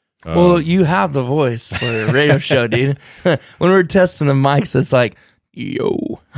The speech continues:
Speaker 1: I'm like, "Man, I need that voice for doing this show."
Speaker 2: No, your voice far superior.
Speaker 1: Oh,
Speaker 2: Far
Speaker 1: pfft,
Speaker 2: superior.
Speaker 1: whatever. You're just saying that.
Speaker 2: <laughs>
Speaker 1: <laughs>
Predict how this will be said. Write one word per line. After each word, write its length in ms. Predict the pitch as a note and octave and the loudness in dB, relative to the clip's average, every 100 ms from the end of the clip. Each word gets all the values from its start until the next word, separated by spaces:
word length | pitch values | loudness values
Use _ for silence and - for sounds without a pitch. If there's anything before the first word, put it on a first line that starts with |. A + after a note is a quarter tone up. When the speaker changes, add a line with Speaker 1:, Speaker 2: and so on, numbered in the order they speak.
| D#3 | -2
Speaker 1:
I'm 60 | |
like, 160 | F3 D3 | 0 0
"Man, 160 | D3+ C#3+ | 0 0
I 60 | |
need 180 | D#3+ D3 | 0 -2
that 180 | B2 B2+ | -4 -4
voice 320 | A#2 A#2 A#2 | -6 -8 -8
for 160 | C3+ A#2 | -8 -10
doing 360 | - G#2+ A#2+ | -10 -8 -8
this 120 | A#2 A2+ | -8 -10
show." 340 | - A2+ A2 - _ | -6 -6 -6 -12 _
Speaker 2:
No, 100 | F2+ | -10
your 140 | D#2 D#2+ | -8 -8
voice 200 | D#2 D2 | -10 -12
far 200 | - D2+ | -12 -12
superior. 360 | - - - - - | -12 -16 -16 -18 -12
Speaker 1:
Oh, 160 | B2 | -10
Speaker 2:
Far 100 | A#2 | -10
Speaker 1:
pfft, 180 | - - | -12 -14
Speaker 2:
superior. 220 | - - - | -16 -20 -20
Speaker 1:
whatever. 360 | - - B2 B2 | -20 -8 -8 -4
You're 120 | B2+ | -4
just 140 | - | -4
saying 240 | - B2 G#2+ | -2 -4 -2
that. 1800 | G#2 G#2+ - D3+ - B3+ - A3 G#3 A3+ - - - - - - G3 | -4 -2 -4 -2 -2 -2 -2 0 0 0 -2 -2 -6 -10 -8 -8 -8
Speaker 2:
<laughs> 40 | |
Speaker 1:
<laughs> 20 | - | -10